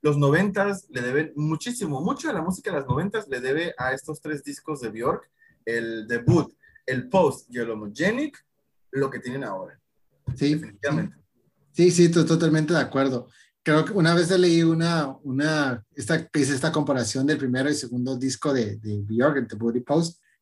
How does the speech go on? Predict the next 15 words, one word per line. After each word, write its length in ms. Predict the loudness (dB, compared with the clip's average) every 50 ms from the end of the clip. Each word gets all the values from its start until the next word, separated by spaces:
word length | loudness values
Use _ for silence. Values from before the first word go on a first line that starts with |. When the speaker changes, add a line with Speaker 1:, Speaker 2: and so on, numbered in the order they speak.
| _ -8
Speaker 2:
Decían, 280 | -4 0 2 2 2 2
Debut 300 | 2 2 2 2 2 2
es 120 | 2 2
cuando 240 | 2 2 2 4 4
llega 360 | 2 2 2 2 2 2 2
a 60 | 2
Londres 640 | 0 0 0 0 0 0 0 0 -2 -2 -6 -16 _ _ _
y 80 | -8 -6
se 120 | -4 -2
da 120 | -4 -2 0
cuenta 320 | 0 0 2 0 0 0
que 100 | 0 0
hay 160 | 2 4 4
un 120 | 4 4 4
mundo 600 | 2 2 2 2 2 2 0 0 -2 -6 -12